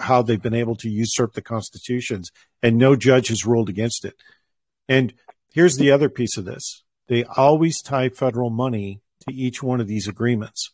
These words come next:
So they're basically soaking each one of these counties with, with federal money. And why this is important is two reasons. Number one, in order for a county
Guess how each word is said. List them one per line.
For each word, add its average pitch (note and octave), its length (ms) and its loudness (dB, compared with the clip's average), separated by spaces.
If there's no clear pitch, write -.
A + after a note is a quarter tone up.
So - 220 2
they're A#2 140 6
basically C#3 520 2
soaking D#3+ 540 4
each B2 180 -4
one B2+ 120 -2
of A#2 80 -2
these A2 160 -4
counties C3+ 560 -2
with, A#2+ 440 4
with B2 180 6
federal B2 360 4
money. A#2 360 0
And A#2+ 160 -4
why D3 220 6
this F3+ 200 2
is A2+ 120 -4
important B2 540 -6
is C3+ 140 -6
two D3 240 -4
reasons. G#2 440 -6
Number C#3 300 -2
one, B2+ 400 0
in D3 140 0
order G#3 240 4
for E3+ 220 0
a C#3 60 0
county A#2+ 600 -2